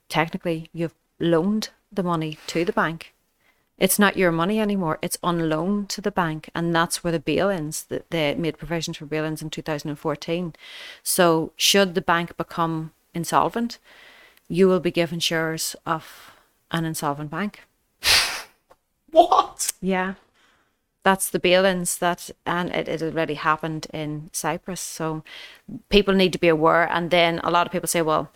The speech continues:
Speaker 1: you know, I'm insured up to eighty-five thousand." And what percentage of that is actually insured in terms of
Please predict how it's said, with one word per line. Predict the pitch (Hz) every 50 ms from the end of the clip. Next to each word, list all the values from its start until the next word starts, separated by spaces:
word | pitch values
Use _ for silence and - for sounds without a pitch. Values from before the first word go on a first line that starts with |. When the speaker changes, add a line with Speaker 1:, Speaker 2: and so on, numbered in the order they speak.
| - - - - _
Speaker 1:
you | - 170
know, | 160 160
I'm | 156 156
insured | 151 - - 170 165 160
up | 160 156 -
to | 165
eighty-five | 156 156 156 - - 160 156 151
thousand." | - - 147 - 165 185 - 202 185 185 - - -
And | 170 165 160 127 - _ _ _ _ _ _ _ _ _ _ - - - - - - - - - - _ _ _ _ _ _ _ _ _ _ _ _ _ -
what | - 190 190 190
percentage | - - - 180 170 160 175 - -
of | 165
that | 156 165 156 156
is | 156 - -
actually | - 151 151 - - 160 156
insured | 151 151 - - 147 151 156 165 160 - - -
in | - 165
terms | - - 170 156 156 156 156 - -
of | 147 151 - - -